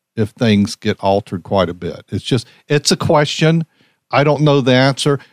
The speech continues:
They don't know that. That's why I ask that question, is 'cause they don't know that answer, but it's something you have to think about. And for Carrie and her husband,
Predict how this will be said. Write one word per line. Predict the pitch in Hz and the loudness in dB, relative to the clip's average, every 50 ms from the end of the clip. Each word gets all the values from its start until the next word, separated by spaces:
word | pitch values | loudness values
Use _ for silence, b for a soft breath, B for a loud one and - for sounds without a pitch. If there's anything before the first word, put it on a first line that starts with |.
| b b | b b
They | - 113 147 208 254 | -4 0 2 2 4
don't | 254 214 151 120 | 2 2 2 2
know | 123 123 117 | 2 2 2
that. | 107 113 107 110 - - - | 2 2 0 0 -2 -4 -4
That's | 127 135 147 - - | -2 -2 -2 -2 0
why | 147 139 131 127 | 0 2 2 2
I | 110 98 92 - | 2 0 -2 -4
ask | 113 127 151 165 - - - _ - | -2 -2 0 0 0 -4 -6 _ -8
that | - 101 - - | -10 -10 -10 -10
question, | _ - 113 98 92 - - 98 95 | _ -6 -6 -6 -6 -8 -12 -14 -14
is | 92 95 95 - _ _ _ | -14 -14 -14 -16 _ _ _
'cause | - - 123 - - _ _ | -20 -18 -18 -18 -20 _ _
they | - 117 | -14 -8
don't | 123 147 147 135 120 - | -6 -4 -4 -6 -6 -10
know | 110 104 107 117 | -12 -10 -8 -8
that | 110 113 110 107 | -8 -6 -6 -4
answer, | 127 165 156 - _ | -4 -4 -4 -6 _
but | - 120 113 | -4 -2 -2
it's | 113 - - | -2 -2 -4
something | - - - - - 165 180 180 - _ - 165 156 156 151 147 | -4 -4 -2 0 2 2 2 0 -2 _ -6 -4 -2 0 0 0
you | 143 135 120 110 - - | 0 -2 -2 -4 -4 -6
have | 139 135 135 123 - _ | -4 -2 -2 -2 -4 _
to | - 131 120 | -6 -6 -6
think | - _ - 139 139 143 123 - | -6 _ -2 0 0 0 0 0
about. | 110 98 104 - 78 87 95 - b b b b b b b b b b | -2 -2 0 0 0 0 -2 -2 b b b b b b b b b b
And | - 131 120 117 113 104 104 104 101 - _ _ _ _ _ _ _ _ | 0 2 2 4 4 4 4 4 2 0 _ _ _ _ _ _ _ _
for | - - | -10 -10
Carrie | - - - 151 151 160 165 160 151 131 127 123 117 - _ _ _ - | -8 -4 0 2 2 4 4 4 2 2 0 0 -4 -8 _ _ _ -4
and | 123 117 113 110 110 104 | 0 2 4 4 2 2
her | - 127 117 | 0 0 2
husband, | 127 131 151 165 - - - 123 110 117 117 | 4 4 2 2 0 -2 -2 0 2 2 2